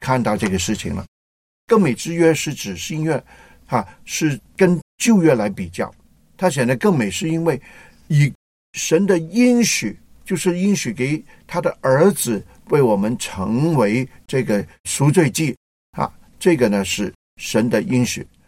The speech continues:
这个中保就是有保证人将自己身上的肢体，好像是抵押，啊，在其上，就是说基督把自己献上了，好像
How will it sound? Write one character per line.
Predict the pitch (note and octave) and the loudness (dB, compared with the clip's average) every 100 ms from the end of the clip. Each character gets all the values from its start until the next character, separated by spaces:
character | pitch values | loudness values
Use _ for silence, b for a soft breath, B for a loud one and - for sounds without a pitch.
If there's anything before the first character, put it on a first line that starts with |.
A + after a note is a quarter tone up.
| b b b _ | b b b _
这 | - | -4
个 | D#3+ C3 | 0 0
中 | - F#3+ F#3+ | 2 0 0
保 | C#3+ G2 - _ _ _ | -2 -6 -10 _ _ _
就 | - | -4
是 | B2+ - A#2+ G#2+ - | -2 -2 -4 -6 -6
有 | A2 G2 F2+ _ | -4 -4 -6 _
保 | G3+ G3+ | -4 -2
证 | F3 C#3+ | -2 -2
人 | A2 B2 D3+ D#3 | 0 0 -2 -4
将 | F#3 E3+ | -2 -2
自 | - | -4
己 | F3+ B2 | -6 -6
身 | G2 E3+ | -4 -4
上 | D#3+ D3+ | -2 -2
的 | C3 | -2
肢 | - A#3 A#3+ | -2 2 2
体， | C#3 B2+ G#2+ - | 0 -4 -6 -6
好 | G2+ | -4
像 | G2+ C3+ B2+ | -2 -4 -4
是 | - C#3 B B B - - | -4 -4 B B B -20 -2
抵 | D#3 C3+ | 2 2
押， | F3 - _ _ | 0 -2 _ _
啊， | - A#2 G#2 b b b - | -6 -4 -4 b b b -2
在 | E3 C3+ - | 0 0 -2
其 | - - | -8 -8
上， | C#3 D3 C#3 _ _ _ _ | -4 -4 -4 _ _ _ _
就 | D#3 | -4
是 | |
说 | - C#3 A2 - | 2 0 0 -4
基 | F#3 | -2
督 | E3 F3 - | 0 -2 -4
把 | - A2+ | -4 -4
自 | - | -4
己 | A#3+ A#2 | -4 -4
献 | G2+ F#3 B2 | 0 0 0
上 | B2+ | -4
了， | A2 | -6
好 | F#2+ A#2 | -6 -4
像 | F3 | -2